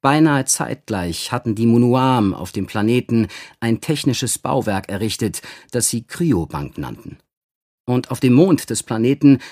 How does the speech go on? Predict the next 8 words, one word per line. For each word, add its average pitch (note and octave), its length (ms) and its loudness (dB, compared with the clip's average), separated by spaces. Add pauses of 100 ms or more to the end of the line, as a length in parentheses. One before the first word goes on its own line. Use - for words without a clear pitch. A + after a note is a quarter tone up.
(140)
hatten B2+ 260 0
die A2+ 240 0
Singular F#2+ 580 2
Relais F2+ 480 -2 (140)
eine G2 220 -4
präliminare A#2 920 0
Bastion G#2+ 600 -4
aufgestellt. - 580 -14